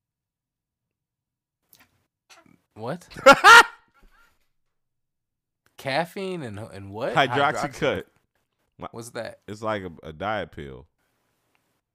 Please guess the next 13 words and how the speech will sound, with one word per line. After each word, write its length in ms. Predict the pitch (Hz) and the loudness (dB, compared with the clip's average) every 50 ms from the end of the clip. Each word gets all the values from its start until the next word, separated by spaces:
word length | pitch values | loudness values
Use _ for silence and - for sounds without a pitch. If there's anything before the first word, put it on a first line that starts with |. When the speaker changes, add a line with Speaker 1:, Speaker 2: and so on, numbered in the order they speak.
| _ _ _ _ _ _ _ _ _ - - - - - _ _ _ _ _ _ _ - - - _ _ _ _ - _ _ _ _ _ _ _ - | _ _ _ _ _ _ _ _ _ -20 -20 -20 -20 -20 _ _ _ _ _ _ _ -20 -20 -20 _ _ _ _ -20 _ _ _ _ _ _ _ -10
Speaker 2:
My 140 | - 110 | -8 -6
nigga 180 | 127 143 143 135 | -6 -4 -4 -4
is 200 | 131 123 120 107 | -4 -4 -4 -6
the 100 | 104 104 | -8 -10
baddest 520 | 85 80 104 107 113 117 107 107 104 92 87 | -8 -4 0 0 0 0 0 -4 -10 -12 -8
bitch. 380 | 98 104 92 67 - - - - _ _ _ _ _ _ _ _ _ _ _ _ _ _ _ _ _ _ _ _ _ _ _ _ _ _ _ _ _ _ _ _ _ _ _ _ _ _ | -8 -8 -8 -8 -12 -20 -20 -20 _ _ _ _ _ _ _ _ _ _ _ _ _ _ _ _ _ _ _ _ _ _ _ _ _ _ _ _ _ _ _ _ _ _ _ _ _ _
This 120 | _ - - | _ -20 -8
nigga, 280 | 135 139 139 123 127 127 - - - - - - - _ _ - _ _ | -4 -4 -4 -4 -6 -8 -10 -14 -18 -18 -20 -20 -20 _ _ -20 _ _
this 160 | - - - | -20 -20 -8
nigga, 220 | 151 180 180 - - - _ _ _ _ _ _ _ _ _ _ | -6 -6 -6 -6 -12 -20 _ _ _ _ _ _ _ _ _ _
gee, 220 | 131 165 185 165 127 | -6 -4 -2 -2 -2
this 200 | 117 131 - - | -4 -8 -12 -12
nigga, 320 | - 160 170 147 156 147 | -12 -10 -8 -8 -8 -10